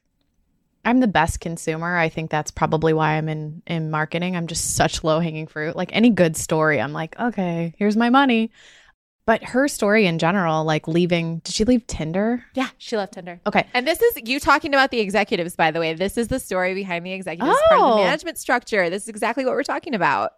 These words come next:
Speaker 1: Okay, got it. So I'm actually doing it. Wow.
Speaker 2: Yes,
Speaker 1: Okay.
Speaker 2: yeah, you're already doing it.
Speaker 1: Oh,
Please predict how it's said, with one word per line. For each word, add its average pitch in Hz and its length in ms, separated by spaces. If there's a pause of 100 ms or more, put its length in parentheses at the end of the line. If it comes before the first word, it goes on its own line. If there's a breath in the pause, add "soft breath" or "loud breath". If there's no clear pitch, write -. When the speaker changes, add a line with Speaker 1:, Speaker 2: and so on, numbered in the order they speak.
Speaker 1:
Okay, 214 300
got 277 280
it. 202 100
So 208 120
I'm 220 60
actually 247 200
doing 240 240
it. 143 140
Wow. 190 320
Speaker 2:
Yes, 339 140
Speaker 1:
Okay. 190 220
Speaker 2:
yeah, 381 200
you're 196 180
already 254 220
doing 294 240
it. - 180 (220)
Speaker 1:
Oh, 277 320